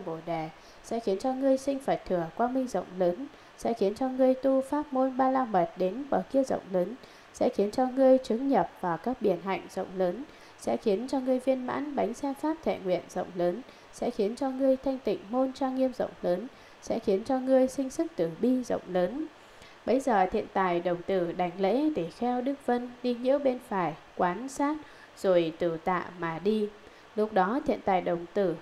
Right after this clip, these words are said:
đảnh lễ dưới trần tỳ kheo Đức Vân, nằm thể sát đất, sau đó đi nhiễu bên phải tỳ kheo Đức Vân, quan sát đức hạnh của tỳ kheo Đức Vân và từ biệt mà đi, đi đến tham kiến vị thiện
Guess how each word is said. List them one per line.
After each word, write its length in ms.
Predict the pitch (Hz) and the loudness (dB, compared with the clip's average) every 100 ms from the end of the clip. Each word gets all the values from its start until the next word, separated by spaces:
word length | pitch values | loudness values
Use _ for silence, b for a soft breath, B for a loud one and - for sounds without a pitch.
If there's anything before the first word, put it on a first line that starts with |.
| - | -2
đảnh 200 | 180 170 185 | -2 -2 0
lễ 260 | 185 262 | 0 0
dưới 340 | 277 190 202 269 | 0 -2 0 -2
trần 280 | 233 180 175 | 0 0 -2
tỳ 120 | 170 | -6
kheo 220 | 156 190 | -4 -4
Đức 220 | 175 226 - | -2 -4 0
Vân, 280 | 202 180 B B B - | 0 0 B B B -4
nằm 200 | 185 185 | -4 2
thể 240 | 180 151 | 2 2
sát 200 | - 208 208 | -2 -4 0
đất, 160 | 262 - | -2 -2
sau 200 | - - | -6 -2
đó 200 | - 170 | 0 0
đi 160 | 202 214 190 | 0 -2 0
nhiễu 180 | 202 240 | -2 0
bên 220 | 226 190 | 0 -2
phải 280 | - 185 160 | -2 -4 -4
tỳ 160 | 170 | -6
kheo 260 | 165 180 175 | -4 -2 0
Đức 140 | 202 214 | -2 0
Vân, 240 | 202 190 - B B B - | 0 0 -6 B B B 2
quan 140 | 185 | 2
sát 140 | 262 | 2
đức 260 | 269 311 311 | 2 0 0
hạnh 200 | 233 202 - | -4 -4 0
của 220 | 202 170 160 | 4 4 4
tỳ 140 | 180 | -2
kheo 240 | 170 247 247 | -2 -2 0
Đức 140 | 285 285 | -2 0
Vân 260 | 262 262 262 - | 0 0 -2 -4
và 340 | 185 170 165 170 - | 0 2 0 -4 -2
từ 180 | 175 175 | -2 0
biệt 200 | 170 156 - | 0 0 -4
mà 260 | 170 160 165 | -6 -6 0
đi, 240 | 240 247 247 B B B - | 0 0 -2 B B B 0
đi 160 | 220 | 2
đến 300 | 202 196 220 285 | 4 2 0 -2
tham 160 | 269 220 - | 0 0 0
kiến 360 | 214 269 311 226 | 0 0 0 2
vị 200 | 175 180 | 0 0
thiện 120 | 196 | -4